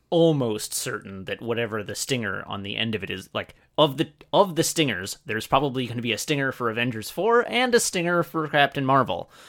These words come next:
Um, whatever those are. But, uh, I, I think there's gonna be some,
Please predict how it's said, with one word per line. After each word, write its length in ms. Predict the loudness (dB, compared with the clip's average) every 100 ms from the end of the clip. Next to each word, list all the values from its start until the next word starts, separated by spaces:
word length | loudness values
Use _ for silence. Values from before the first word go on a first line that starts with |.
| -20 -20 -6
Um, 560 | 0 2 4 2 -2 -10 _ _ _
whatever 480 | -4 0 0 0 0
those 300 | -2 -4 -4
are. 300 | -4 -6 -12 -18 -20 _ _
But, 420 | -2 -2 -2 -8
uh, 300 | -4 -2 -4 -8 -6
I, 160 | -4 -2
I 220 | 0 2 0 -2
think 240 | -6 -6
there's 220 | -10 -8
gonna 180 | -8 -10
be 400 | -10 -12 -12 -16 _
some, 400 | -8 -6 -6